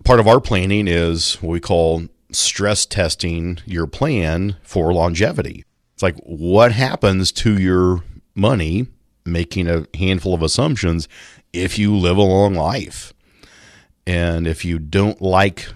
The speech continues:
the outcome when we project it way down the road,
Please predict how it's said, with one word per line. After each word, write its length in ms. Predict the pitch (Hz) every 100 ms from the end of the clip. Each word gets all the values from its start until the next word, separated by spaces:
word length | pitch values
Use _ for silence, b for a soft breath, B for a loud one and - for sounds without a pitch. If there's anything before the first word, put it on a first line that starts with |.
| - - _ _
the 480 | 98 87 82 80 76 -
outcome 720 | 117 147 - 98 87 92 80 - - _
when 160 | - 90
we 140 | 85
project 360 | - 92 90 -
it 80 | 82
way 220 | 87 95
down 280 | 95 90 85
the 80 |
road, 520 | 76 80 85 135 170